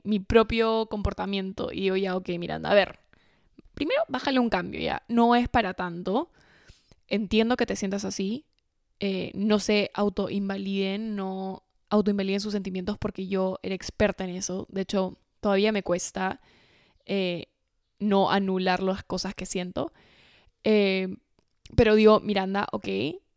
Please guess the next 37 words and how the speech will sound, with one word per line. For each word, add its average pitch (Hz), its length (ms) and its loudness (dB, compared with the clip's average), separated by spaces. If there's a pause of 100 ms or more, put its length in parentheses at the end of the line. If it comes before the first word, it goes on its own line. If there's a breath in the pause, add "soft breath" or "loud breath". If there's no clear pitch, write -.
estás 208 200 -2
haciendo 202 280 -2
todo 208 160 4
más 208 160 -2
grande 202 380 0
de 202 160 -2
lo 196 100 -2
que 208 100 -4
realmente 214 640 0
es. - 260 -8 (800 soft breath)
Te 208 80 -2
estás 208 320 0
nublando 233 720 2
y 240 100 0
por 214 140 2
tener 214 280 0
la 226 160 0
mente 233 300 0
llena 226 240 2
de 220 80 2
cosas 226 260 -2
negativas, 254 720 0
no 226 140 0
puedes 208 200 2
ver 208 140 0
las 208 160 -2
mil 233 260 0
y 233 60 2
un 233 140 0
positivas 220 480 -4
que 254 100 0
también 202 240 -2
te 220 60 0
están 208 180 0
pasando 196 320 -4
en 202 60 -2
paralelo". - 460 -4